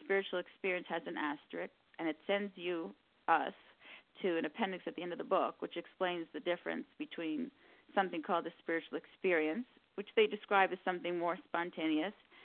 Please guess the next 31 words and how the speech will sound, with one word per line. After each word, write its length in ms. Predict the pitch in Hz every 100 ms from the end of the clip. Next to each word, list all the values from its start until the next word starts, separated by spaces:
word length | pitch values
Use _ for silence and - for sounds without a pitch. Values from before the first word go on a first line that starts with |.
| - _
and 100 | 190
a 60 | 190
spiritual 360 | - 202 - 175
awakening, 600 | 196 147 - 165 156 269 - _ _
which 140 | 175 -
develops 300 | 180 175 165 -
more 160 | 156 -
slowly. 380 | - 190 143 101 - _
But 120 | 185 202
that 180 | 202
basically 360 | 220 254 285 208
they 100 | 180
bo-, 300 | 175 196 175 -
both 160 | 196 196
refer 360 | 190 - 247 262 -
to 240 | 156 143 - - - _ _ 180
the 60 |
personality 840 | - 240 196 - 190 175 170 165 160
change 360 | - 185 - - -
that's 160 | 165 -
gonna, 180 | 156 147 - _ _ -
that's 160 | 170 -
gonna 320 | 160 143 135 - _ _
happen 380 | - 208 - 170 -
to 160 | 175
us. 120 | 113 - - _ - _ - - _ -
Now, 140 | 196 - - -
personally, 400 | 262 285 233 214
I 120 | 190
experience 560 | 190 - - 220 202 - - _ _ _ _ _ _ _
really 540 | 202 269 240 185 180